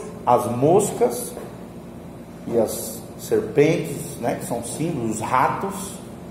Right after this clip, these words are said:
que são símbolos de demônios, vão embora automaticamente. Não adianta nada você jogar a praga ali, né, com os ratos, com as baratas,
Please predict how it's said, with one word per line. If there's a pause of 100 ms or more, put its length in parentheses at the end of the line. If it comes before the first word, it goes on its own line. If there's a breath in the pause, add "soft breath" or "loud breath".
(220)
que
são
símbolos
de
demônios, (140)
vão (600)
embora
automaticamente.
Não
adianta
nada (360 loud breath)
você
jogar
a
praga
ali,
né,
com
os
ratos,
com
as
baratas,